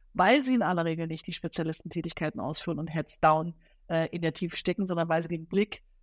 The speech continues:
fürs Ganze haben. Das ist ein Teil der Legitimation dieser Rolle auch, äh, zu sagen, ich bin die ganze Zeit, äh, draußen und arbeite auch an der Organisation, ähm, mit Blick auf den Unternehmenswert. Und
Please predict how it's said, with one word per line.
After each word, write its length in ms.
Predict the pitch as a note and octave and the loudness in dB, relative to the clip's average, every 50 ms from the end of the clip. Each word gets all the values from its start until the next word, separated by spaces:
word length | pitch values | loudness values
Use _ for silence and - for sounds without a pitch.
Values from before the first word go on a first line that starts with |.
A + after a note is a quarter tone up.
| _ _ - | _ _ -4
fürs 200 | - G#3 G3 - | 0 0 0 2
Ganze 380 | - G3 G#3 G#3 - F#3+ E3 | 2 0 0 0 -2 -6 -6
haben. 280 | E3 D3 C3+ D3+ D#3 D#3+ - _ _ _ _ | -6 -8 -8 -10 -12 -14 -16 _ _ _ _
Das 140 | - F#3+ F#3 | -4 -2 0
ist 60 | G3 | 0
ein 80 | G3+ F#3+ | 0 -2
Teil 260 | - - G#3 A3+ A#3 | 0 2 2 2 4
der 120 | G#3 G3+ | 2 2
Legitimation 760 | G3 G3 F#3+ G3 G3 - - G3 F#3 F3+ - - - G#3 G3+ G3 | 0 0 -2 -4 -6 -6 -6 -4 -4 -6 -6 -4 -2 -2 0 0
dieser 180 | G3 F3+ F3 | 0 0 0
Rolle 380 | E3 D#3+ F3+ G#3+ A3 F3+ C#3 - | 2 4 6 6 6 4 2 0
auch, 400 | - D#3 E3 G#3+ B3 - - - | 0 -2 -2 -2 -4 -6 -8 -8
äh, 240 | - - F3+ F3 F3 | -6 -4 -4 -4 -6
zu 180 | - - F#3 F3 | -6 -6 -6 -2
sagen, 360 | E3+ E3+ E3 F3 F3+ F#3+ F3+ | 0 0 0 0 0 -4 -8
ich 120 | F3+ - | -8 -6
bin 80 | - F#3+ | -6 -4
die 60 | F3+ | -2
ganze 200 | F#3+ F#3 - - | -2 -4 -2 -2
Zeit, 220 | - F3 F3 - - _ _ _ - - | -2 -2 -2 -4 -10 _ _ _ -14 -6
äh, 120 | - F3 E3+ | -6 -4 -4
draußen 500 | - F3 E3 F3 G3+ B3 - - A#3 G#3 | 0 2 2 4 4 2 0 0 0 0
und 60 | F#3+ | 0
arbeite 400 | - D#3 F#3 F#3 F3+ F3+ F3+ - | 0 -2 -2 0 -2 -2 -2 -4
auch 180 | D3+ F3+ - - _ - | -6 -8 -10 -12 _ 0
an 380 | F#3 F#3 A#3 B3+ C4 B3 - - _ _ | 2 4 4 4 2 0 -2 -8 _ _
der 220 | - F3 E3+ D#3+ G#2+ | 2 4 4 4 4
Organisation, 1080 | D#3 F3 D#3+ F3+ E3+ E3+ F3 E3+ E3+ E3+ E3 - - - F#3 F3 F3+ G3 G#3+ B3 C#4+ - _ _ _ _ _ _ - | 2 0 0 -2 -2 -2 -2 -2 -4 -4 -4 -4 -4 -2 -2 0 2 2 2 2 0 -2 _ _ _ _ _ _ -4
ähm, 260 | F3+ F3+ F3+ F3 D#3+ - | -2 -2 -2 -2 0 0
mit 220 | F#3 F3+ F3+ - | 0 0 0 0
Blick 180 | - F#3+ F#3 F3 | 0 0 2 2
auf 100 | F3 - | 0 0
den 120 | - F3 | -2 -4
Unternehmenswert. 800 | F3 - F3+ E3+ F3 F#3 F#3 F3+ - - D#3 C#3+ G#2 - - - - | -4 -4 -2 -2 0 0 0 -2 -2 -4 -4 -4 -4 -6 -8 -14 -6
Und 320 | - - F3 F3+ E3 - | -2 -2 0 0 -2 -6